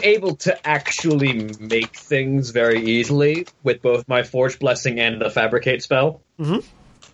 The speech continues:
Speaker 1: Um, would I, c-, could I be able to conceive a way to actually construct a little bit more actual support for this
Speaker 2: Give
Speaker 1: ship?
Speaker 2: give me a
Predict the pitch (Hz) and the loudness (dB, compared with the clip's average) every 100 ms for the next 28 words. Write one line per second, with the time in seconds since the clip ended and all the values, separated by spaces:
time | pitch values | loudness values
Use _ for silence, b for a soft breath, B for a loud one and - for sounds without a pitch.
0 | _ - - - - - - - - - | _ -20 -20 -18 -16 -12 -12 -12 -12 -16
1 | - - 120 139 139 135 127 123 113 107 | -12 -12 -2 2 4 4 2 0 -2 -4
2 | 95 - _ _ _ _ _ _ - 165 | -6 -10 _ _ _ _ _ _ -10 -2
3 | 139 151 160 170 190 - 196 - 170 175 | 2 2 4 2 0 -2 -4 0 2 4
4 | 180 185 190 156 156 170 147 - 139 135 | 4 4 2 0 -2 -2 0 2 2 2
5 | 139 120 120 123 147 123 123 - 143 120 | 2 4 4 2 0 0 -2 -2 -2 -2
6 | 139 117 - 117 - 117 113 113 120 113 | -2 -4 0 0 0 0 2 2 0 0
7 | 123 120 117 110 107 110 110 - 110 104 | -2 -2 -6 -4 0 2 2 0 -2 -2
8 | - 131 110 110 - 104 - 101 107 - | 0 2 2 2 -2 -6 -2 0 0 -2
9 | - _ _ _ _ _ _ 135 120 120 | -14 _ _ _ _ _ _ 0 0 0
10 | - 123 120 - _ 147 151 233 233 196 | 2 2 0 -6 _ -6 0 2 2 2
11 | 196 190 185 180 180 165 160 156 151 139 | 2 2 2 2 0 -4 0 2 2 2
12 | 139 135 131 127 120 120 - | 2 2 2 0 -2 -4 -8